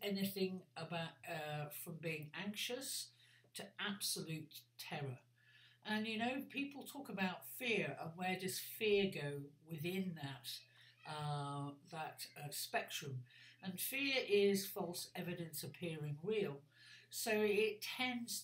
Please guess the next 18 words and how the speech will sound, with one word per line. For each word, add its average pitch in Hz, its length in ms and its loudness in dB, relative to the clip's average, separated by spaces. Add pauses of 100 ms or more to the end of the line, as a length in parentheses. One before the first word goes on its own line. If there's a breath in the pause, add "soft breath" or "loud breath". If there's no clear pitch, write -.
to 214 80 -2
be 202 580 2 (280 loud breath)
a 190 200 6
thought 233 720 -4 (260)
emotion 151 760 -4
rather 170 440 -2
than 160 300 -6
a 151 100 -8 (180)
feeling 185 500 -4 (100)
emotion. 139 580 -4 (680 loud breath)
And, 208 460 4 (220)
you 208 140 0
know, 175 240 4
we've 208 200 2
been 214 240 2
through 202 540 6
an 180 120 0 (200)
enormously, 190 1040 -2